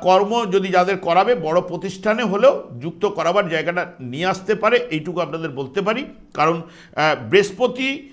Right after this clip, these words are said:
এই জায়গায় সেরকম কিন্তু যদি শুভ থাকলে, হ্যাঁ, হঠাৎ অপ্রত্যাশিত অর্থ আনতে পারে। এবং পঞ্চম পতি হওয়ার জন্য লটারি, ফাটকা, শেয়ার থেকে অর্থ কারো, এগুলো তো শুভ নয়, এগুলো কিন্তু অশুভ, পেলে কিন্তু শুভ।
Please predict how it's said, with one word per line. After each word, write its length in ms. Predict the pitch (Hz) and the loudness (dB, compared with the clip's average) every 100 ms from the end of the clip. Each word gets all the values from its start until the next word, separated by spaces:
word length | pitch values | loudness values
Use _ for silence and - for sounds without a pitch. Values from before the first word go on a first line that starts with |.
| - _ | -20 _
এই 180 | 190 214 | 2 4
জায়গায় 500 | 214 220 220 262 269 - - - | 6 6 8 6 4 -6 -20 -6
সেরকম 380 | 185 180 214 | -4 -2 -4
কিন্তু 440 | 196 196 240 247 - - _ - | -6 -8 -8 -10 -14 -20 _ 0
যদি 520 | 196 226 269 131 135 - _ _ | 2 2 0 -4 -16 -18 _ _
শুভ 220 | 226 240 | -2 2
থাকলে, 380 | 254 262 269 302 - | 4 4 4 0 2
হ্যাঁ, 320 | 120 214 262 - - - | 2 2 2 -8 -18 0
হঠাৎ 340 | 185 247 277 - - - | 4 6 6 2 -12 -4
অপ্রত্যাশিত 800 | 196 190 220 - 247 233 247 262 | -4 -4 -6 -4 -4 -4 -2 -2
অর্থ 520 | 208 175 185 - 226 254 - - - _ - | -2 -2 -4 -4 -2 0 -2 -12 -20 _ -8
আনতে 300 | 175 175 233 | -6 -2 -2
পারে। 320 | 214 214 220 - - _ - | 0 -2 -4 -14 -20 _ -4
এবং 200 | 190 - | -2 0
পঞ্চম 360 | 202 202 208 247 226 | -2 -2 -2 -2 -2
পতি 200 | 208 220 | -6 0
হওয়ার 220 | 220 214 | 0 2
জন্য 160 | 226 | 0
লটারি, 500 | 240 196 190 202 226 | 2 2 4 2 0
ফাটকা, 460 | 214 190 190 226 214 | 0 0 0 0 -2
শেয়ার 340 | - 185 208 - | 0 0 2 0
থেকে 200 | 196 202 | -6 -6
অর্থ 320 | 202 175 - | -4 -4 -6
কারো, 220 | 208 190 196 | -4 0 0
এগুলো 220 | 185 220 | -2 0
তো 260 | 247 240 - - - | 0 0 -6 -20 -12
শুভ 300 | - 226 277 | -6 6 8
নয়, 240 | 285 277 165 | 8 6 2
এগুলো 200 | 180 208 | -2 -4
কিন্তু 220 | 220 226 - | -4 -4 -2
অশুভ, 520 | 175 180 160 127 - 202 | -2 -2 -4 -6 -6 2
পেলে 320 | 233 269 302 | 4 4 2
কিন্তু 360 | 247 262 262 | 0 -6 -6
শুভ। 380 | 214 151 107 - | -6 -8 -10 -14